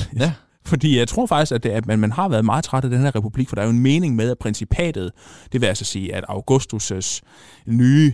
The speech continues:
Speaker 2: næsten kejserform faktisk er forholdsvis populært, selvom Augustus er en idiot i sine tidlige år. I hvert fald som Octavian, ikke? Så det hele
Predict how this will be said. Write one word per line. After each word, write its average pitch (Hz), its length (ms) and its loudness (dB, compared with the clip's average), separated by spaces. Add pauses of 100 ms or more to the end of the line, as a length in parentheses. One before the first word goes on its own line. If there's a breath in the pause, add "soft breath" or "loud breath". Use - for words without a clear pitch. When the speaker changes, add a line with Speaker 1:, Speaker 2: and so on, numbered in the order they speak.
(120)
Speaker 2:
næsten 131 640 -2
kejserform 110 760 -4 (260 loud breath)
faktisk - 420 -4
er 104 140 -6
forholdsvis 113 560 -2
populært, 117 460 0
selvom 117 220 0
Augustus 113 540 -2
er 98 140 -8
en 101 280 -12
idiot 107 540 -4
i 107 140 -12
sine 101 360 -8
tidlige 156 540 4
år. - 320 -14 (680)
I - 80 -20
hvert 92 160 -6
fald 101 120 -4
som 92 160 -6
Octavian, 92 500 -4
ikke? 240 160 -2 (260 soft breath)
Så 143 360 0 (800)
det 160 120 2
hele 214 580 0